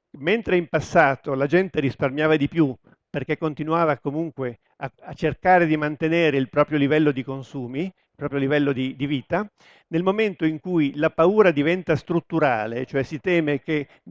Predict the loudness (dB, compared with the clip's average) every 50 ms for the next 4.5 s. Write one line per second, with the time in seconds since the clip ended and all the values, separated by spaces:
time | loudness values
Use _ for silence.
0 | -20 -18 -12 -6 -2 0 0 0 0 0 2 4 4 2 4 4 2 0 2 2
1 | 0 -2 -2 -2 -4 -2 -4 -4 -4 -6 -8 -8 -6 -6 -8 -8 -6 -8 -6 -6
2 | -6 -6 -6 -8 -8 -10 _ _ _ _ _ _ 0 2 2 4 4 2 2 4
3 | 2 2 2 2 0 0 0 0 2 0 0 0 -2 -4 -2 -2 -2 -2 -2 -2
4 | -4 -6 -8 -10 -10 -12 -14 -14 -18